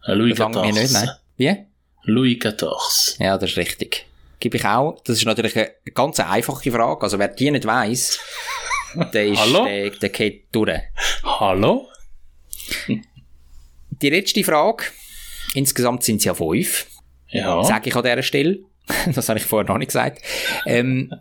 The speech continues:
Speaker 2: <laughs> wenn du zu Paris willst, ähm,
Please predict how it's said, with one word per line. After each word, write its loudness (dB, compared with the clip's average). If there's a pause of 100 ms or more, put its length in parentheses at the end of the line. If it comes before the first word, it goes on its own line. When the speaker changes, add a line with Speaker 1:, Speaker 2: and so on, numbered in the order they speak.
Speaker 2:
<laughs> -8
wenn 0
du 2
zu 0
Paris 0
willst, 2
ähm, 0